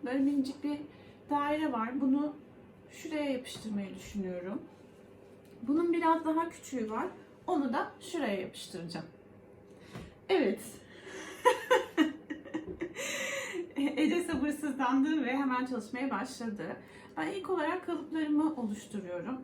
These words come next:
Ece, bak, bunu böyle çıkarttım arkasını ve buraya yapıştırdım. Şimdi burada bu benim en büyük çiçeğim olduğunu söyleyebilirim. Bunu da o yüzden büyük bir şuna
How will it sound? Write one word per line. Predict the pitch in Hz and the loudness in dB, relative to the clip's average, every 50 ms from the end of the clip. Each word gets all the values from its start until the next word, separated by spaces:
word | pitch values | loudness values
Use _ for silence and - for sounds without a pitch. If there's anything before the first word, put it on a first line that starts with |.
| - | -2
Ece, | 294 302 320 330 269 269 | -2 0 0 2 0 0
bak, | 247 247 - - | 0 -2 -2 -2
bunu | - 294 311 294 330 | 2 4 6 6 4
böyle | 320 294 294 277 285 - | 4 2 2 0 0 -2
çıkarttım | - - - 294 254 262 262 - - 302 302 277 - | -6 -8 -4 0 0 0 0 -2 -2 -2 -2 0 0
arkasını | 233 226 220 220 - 220 208 - - 214 202 208 240 277 381 - - - - - - - - - - - - - - - - - - - - - - | 0 0 0 0 -2 -6 -6 -6 -4 -2 0 0 0 -2 -4 -4 -10 -16 -20 -20 -20 -20 -20 -20 -20 -18 -18 -18 -18 -20 -20 -20 -20 -20 -16 -6 -2
ve | 311 277 285 | 0 0 2
buraya | 285 269 285 302 | 2 2 2 4
yapıştırdım. | 294 269 269 - - - - - 262 240 214 202 196 190 220 294 - - - - - - - - - - - - - - | 2 2 0 -2 -6 -10 -8 -6 -4 -4 -4 -4 -4 -4 -6 -6 -6 -8 -16 -20 -20 -20 -20 -20 -20 -20 -20 -20 -20 -18
Şimdi | - - - - 339 339 349 370 370 359 | -16 -14 -8 -4 -2 0 0 0 0 2
burada | 359 370 349 349 370 381 381 392 - - - - - - - - - - - - - - - - - - - - | 2 2 2 4 0 0 0 -2 -4 -6 -10 -16 -20 -20 -20 -20 -20 -20 -20 -20 -20 -20 -20 -20 -20 -20 -14 -12
bu | 254 247 311 349 370 370 | -6 -4 -4 -4 -4 -4
benim | 349 330 349 370 359 359 - | -4 -2 0 0 0 0 0
en | 339 359 370 359 | 0 2 2 2
büyük | 339 339 339 349 - - - - - | 2 0 -2 -4 -6 -8 -14 -16 -16
çiçeğim | - - - 339 339 330 320 349 349 - - - - - - - - - - - | -16 -12 -8 -6 -4 -2 -2 -2 -4 -8 -12 -18 -20 -20 -20 -20 -20 -20 -10 -4
olduğunu | 311 320 330 302 311 320 330 320 | -2 -2 -2 0 0 -2 -2 -2
söyleyebilirim. | - 330 330 320 302 294 311 311 302 311 294 320 277 214 247 330 - - - - - - - - - - - | -2 -2 -2 -2 0 0 2 2 2 2 2 2 0 -2 -4 -4 -8 -14 -18 -20 -20 -20 -20 -20 -20 -14 -8
Bunu | - 330 330 311 | -6 -2 -2 0
da | 320 | 0
o | 302 320 | 0 0
yüzden | 330 294 262 285 277 277 294 302 277 | -2 -2 -2 0 0 0 0 0 0
büyük | 294 294 302 302 - - - | 2 0 0 -2 -4 -10 -8
bir | - 247 254 277 - - - - - - - - - - - - - - - - - - - - - - - - - - - - - - - - - - - | -6 -6 -6 -6 -6 -10 -18 -20 -20 -20 -20 -20 -20 -20 -20 -20 -20 -20 -20 -20 -20 -20 -20 -20 -20 -20 -20 -20 -20 -20 -20 -20 -20 -20 -20 -20 -20 -20 -20
şuna | - - - 294 269 277 285 | -16 -6 -4 -2 -2 -2 -2